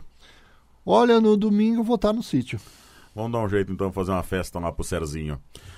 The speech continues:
Speaker 2: Nossa Senhora do Caravaggio, vinte e sete e vinte e oito de maio, Capela do Caravaggio, Coxilha Grande. Então,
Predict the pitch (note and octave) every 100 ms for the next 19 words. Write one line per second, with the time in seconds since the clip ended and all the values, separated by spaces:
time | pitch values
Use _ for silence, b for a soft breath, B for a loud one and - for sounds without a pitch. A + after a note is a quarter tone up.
0 | B F#2+ C3+ F#3+ - D#3+ E3+ E3 D3+ D#3
1 | D3 C3+ D#3+ F3 D3+ C3 E3+ - - D#3+
2 | D#3+ C#3+ D#3 C#3+ C#3+ D3+ D3 A2+ C3 C3+
3 | C3+ C#3+ D3 D3+ C3 C3+ C3 B2+ B2+ B2
4 | A#2 A#2+ B2+ A2+ A#2+ - B2+ B2 G2+ B2
5 | C3 F2+ E2 D#2 - - C#2 F2+ G2+ C#3